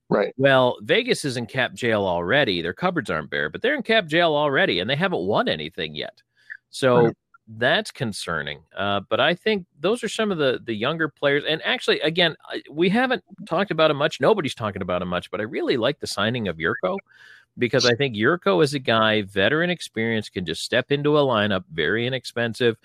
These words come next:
Speaker 2: He'll play wherever he needs to. I'm not afraid to put him on the ice in whatever situation. Uh, I really like that signing. He's actually the guy I think could end up having the biggest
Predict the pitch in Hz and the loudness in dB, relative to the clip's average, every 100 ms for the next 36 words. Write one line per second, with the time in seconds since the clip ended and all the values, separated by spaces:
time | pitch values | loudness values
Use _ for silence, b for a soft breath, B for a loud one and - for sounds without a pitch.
0 | B B _ 76 - 98 123 120 123 127 | B B _ -12 -2 2 4 4 4 4
1 | 135 127 127 120 117 - 113 110 B _ | 2 2 0 -2 -4 0 0 0 B _
2 | - 87 78 80 98 131 123 127 123 - | -12 -8 -4 0 2 0 0 0 0 0
3 | 113 131 127 131 110 113 - 90 80 80 | 0 2 0 0 0 0 -2 -4 -2 -2
4 | 107 - 123 - 127 110 104 - 95 95 | -2 -6 -6 -2 0 2 0 -2 -6 -6
5 | - 85 90 95 95 101 110 123 123 110 | -4 -2 0 0 -2 -2 -2 0 0 -2
6 | - 95 87 104 101 92 98 160 170 101 | -2 -2 -2 -2 -2 -4 -4 -4 -2 -2
7 | - 98 92 90 87 90 87 87 90 92 | -2 -4 -4 -2 0 2 0 -2 -6 -6
8 | 95 b b b _ _ - 139 147 139 | -8 b b b _ _ 0 4 6 4
9 | _ 110 123 120 120 104 113 120 120 104 | _ 0 2 4 2 0 -4 0 0 0
10 | 95 95 92 95 107 110 - | -2 -4 -2 0 2 0 -4